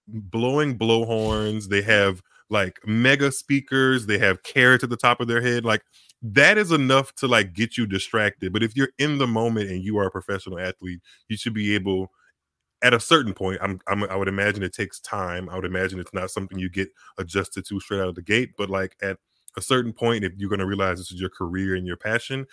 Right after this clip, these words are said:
you should be able to play past Miss Sarah with her, you know, chug of beer at the baseline, wanting to just move around. Like, the, she's not the reason that you just lost that point or you, you didn't get your first serve in the play. Like, just focus on the, the tennis. I feel like tennis needs to,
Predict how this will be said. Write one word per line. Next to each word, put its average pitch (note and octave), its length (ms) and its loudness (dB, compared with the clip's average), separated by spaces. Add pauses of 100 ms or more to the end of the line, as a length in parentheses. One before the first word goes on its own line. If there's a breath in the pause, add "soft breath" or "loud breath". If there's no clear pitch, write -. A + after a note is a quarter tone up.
(180 loud breath)
you C3+ 80 -2
should C3 160 -2
be B2 80 2
able A2 160 2
to F#2+ 80 -4
play A2 340 -2
past F#2+ 640 -4 (440 soft breath)
Miss G2+ 400 -2
Sarah G2 580 0
with F#2 180 -4
her, F#2 240 -2 (240)
you A2 100 -6
know, F2+ 180 -4
chug G2+ 320 -2
of F2+ 160 -6
beer F2+ 460 -4 (300)
at G2 120 -2
the F#2+ 80 -4
baseline, F#2 600 -2
wanting F#2 260 0
to G2 140 -6
just F2+ 240 -6
move G2 180 -2
around. F2 380 -4
Like, F2 280 -10
the, G2+ 140 -2 (400 loud breath)
she's F#3 400 2
not C3+ 260 2
the A#2 80 0
reason G#2+ 300 0
that G2 100 -2
you F#2+ 80 -4
just F#2 280 -2
lost F2+ 240 -2
that F2 180 -8
point F#2+ 300 -8
or F2+ 200 0
you, F#2 300 -4
you F2+ 220 -4 (260 loud breath)
didn't G2 220 0
get F#2 180 -4
your F#2 100 -2
first F2 280 -4
serve F2+ 180 -6
in E2 60 -10
the E2+ 60 -12
play. F2 200 -10
Like, F2 160 -10
just G2+ 220 -8
focus G2+ 360 0
on F2 220 -6
the, F2 180 -6 (260 soft breath)
the F2+ 60 -10
tennis. E2+ 400 -6
I F#2 60 -6
feel G2 160 -6
like F2 140 -4
tennis F#2+ 340 -4
needs F#2+ 240 -4
to, F2+ 180 -6